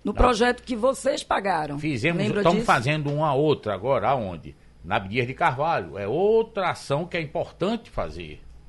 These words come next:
Speaker 2: tá certo? E, e também estamos, é, trabalhando um corredor de Olinda pra Recife,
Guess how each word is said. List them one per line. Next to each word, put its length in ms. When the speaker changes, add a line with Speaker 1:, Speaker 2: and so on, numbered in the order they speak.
Speaker 2:
tá 120
certo? 380
E, 400
e 100
também 440
estamos, 760
é, 220
trabalhando 760
um 240
corredor 720
de 120
Olinda 420
pra 160
Recife, 560